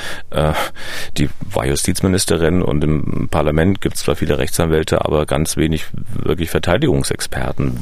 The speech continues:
Wäre das zum Beispiel, vielleicht ist es eine provozierende Frage, für eine neue Bundeswehr nicht auch gut, also wenn an der Spitze des Verteidigungsministeriums jemand stünde, der, äh, diesem Bereich der Politik von vornherein auch ein bisschen näher steht, als jemand, der halt zuvor,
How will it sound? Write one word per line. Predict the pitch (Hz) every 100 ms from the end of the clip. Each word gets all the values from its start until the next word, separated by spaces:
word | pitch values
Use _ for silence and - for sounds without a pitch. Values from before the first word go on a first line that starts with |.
| -
Wäre | 78 90 92
das | 85 -
zum | 78 67
Beispiel, | 65 - 98 92 - - - - - - - - - -
vielleicht | - 50 -
ist | -
es | -
eine | 67
provozierende | - 69 - 98 107
Frage, | 98 60 55 64 65
für | 82
eine | 76
neue | 73 73 85
Bundeswehr | 92 92 90 - 76
nicht | 82 85
auch | 80
gut, | 85 98 -
also | 80 76
wenn | 80
an | 71
der | 73
Spitze | - 85 - 92 92
des | 87 82
Verteidigungsministeriums | 85 - 78 87 85 - 78 76 78 78 -
jemand | 78 76
stünde, | - 78 82 80
der, | 73 69 - - - - -
äh, | - 73 73 65 57 - 85 90 92
diesem | 127 151
Bereich | 110 82 87 107
der | 101
Politik | - 90 87 92 -
von | 82
vornherein | - 80 92 87 85
auch | 80
ein | 87
bisschen | 80 - 80
näher | 76 78 85
steht, | - 80 82
als | 76 73
jemand, | 82 82 78 76 -
der | 80
halt | 78 78
zuvor, | 80 - 82 76 76 76